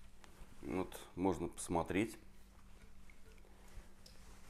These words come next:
Всё изготавливается из единого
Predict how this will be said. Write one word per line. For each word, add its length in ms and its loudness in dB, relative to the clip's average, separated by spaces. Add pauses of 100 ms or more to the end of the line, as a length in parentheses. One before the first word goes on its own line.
(1040)
Всё 260 12
изготавливается 920 12
из 340 6 (720)
единого 640 8